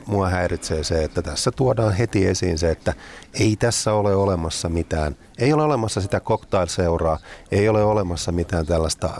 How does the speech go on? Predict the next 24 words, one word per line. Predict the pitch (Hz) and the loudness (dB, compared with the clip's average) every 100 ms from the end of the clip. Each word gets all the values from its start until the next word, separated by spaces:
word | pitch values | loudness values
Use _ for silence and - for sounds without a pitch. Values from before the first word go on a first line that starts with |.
| - | -6
auvoista. | 98 92 82 76 - - - - - - - | -2 -2 -2 -4 -4 -10 -10 -20 -20 -14 -6
Ö, | 95 | -4
siis | - 95 | 0 -2
kuvitelma | - 165 175 101 87 85 | 2 0 2 0 0 0
siitä, | 123 127 92 | 2 2 0
että | 80 95 | -2 0
Suomi | 117 113 90 | 0 2 0
olisi | 80 76 | 0 -4
täysin | - 127 117 87 - | -2 0 0 -2 0
turvassa. | 143 98 69 - - - - - - - - - | 0 0 -4 -6 -8 -12 -18 -20 -20 -20 -20 -4
Kuka | 170 - 151 | -2 0 0
sellaista | 196 190 90 80 - | 2 2 0 -2 -6
on | 76 73 | -6 -4
esittänyt? | 78 - - - - - - - - - - | -6 -8 -12 -16 -16 -20 -20 -20 -20 -20 -16
Sen | - 165 196 | -2 0 2
sijaan | 139 101 | 2 4
meidän | 101 92 | 4 2
pitää | 95 - 98 | 0 0 2
miettiä | 92 156 - 95 | 4 2 0 0
sitä, | 82 - 151 95 - - | 0 2 0 0 -4 -2
mikä | 127 - 117 | 0 2 0
maksimoi | 101 139 185 - - 82 73 71 - - - - - | 0 0 -2 -2 -2 -2 -4 -8 -10 -12 -14 -10 0
meidän | 95 80 73 73 - - - - - | 2 2 -2 -10 -16 -20 -20 -16 0
turvallisuutemme | 131 95 71 69 - - - - | 2 2 0 -2 -4 -6 -12 -18